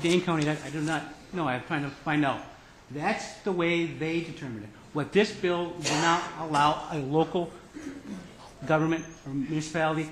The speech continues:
doing it. That's why I'm opposing it. Let the local county government do it. And if you want to have a discussion, if I would bring this up or anyone would bring this up, and any m-, local government want to do it,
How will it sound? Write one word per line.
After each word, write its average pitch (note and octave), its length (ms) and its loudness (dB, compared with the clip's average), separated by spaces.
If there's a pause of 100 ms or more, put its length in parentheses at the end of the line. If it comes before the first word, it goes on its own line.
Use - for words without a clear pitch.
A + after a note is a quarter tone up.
(560)
doing G3+ 180 2
it. A2+ 160 -2 (340)
That's E3+ 320 2
why E3+ 140 4
I'm D#3+ 140 -2
opposing E3 400 -6
it. G2 60 -12 (400)
Let F3 360 4
the G#3+ 80 0
local E3+ 320 0
county B2+ 300 -6
government A#2+ 360 2
do A2 120 -4
it. G2 80 -10 (440)
And C#3+ 100 0
if C#3+ 120 -2
you F#3 80 4
want G3+ 140 2
to G3 60 0
have G3 120 0
a - 20 0
discussion, G#3+ 480 -6 (140)
if C#3+ 80 -6
I D#3 100 0
would F3+ 100 0
bring G3 120 -2
this G3 160 -2
up F#3 100 -8
or F3 40 -2
anyone F3+ 180 -2
would F3 100 -6
bring F#3+ 140 0
this F#3 120 -4
up, - 300 -8 (120)
and C#3+ 100 -4
any F3+ 240 -2
m-, E3+ 280 -6
local F3+ 260 -2
government F#3 420 2
want F#3 160 0
to F3+ 40 0
do G3 100 4
it, G3 60 -2